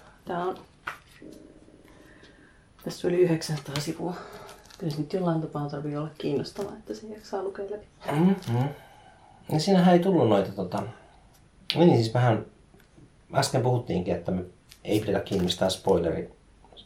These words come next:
Speaker 2: spoilaamattomuudesta. Vaan me puhutaan surutta kaikesta, koska sulla on blogi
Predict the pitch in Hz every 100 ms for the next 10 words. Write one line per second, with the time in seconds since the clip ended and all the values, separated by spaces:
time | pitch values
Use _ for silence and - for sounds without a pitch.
0 | - - 120 - 127 104 95 - - -
1 | - - - - - - _ _ - -
2 | - _ - 95 87 87 85 - - -
3 | 90 90 - 123 117 - - - - 101
4 | 92 87 - - - _ _ _ _ -
5 | _ _ _ _ _ - 87 - 92 -
6 | - - 117 92 90 110 135 156 -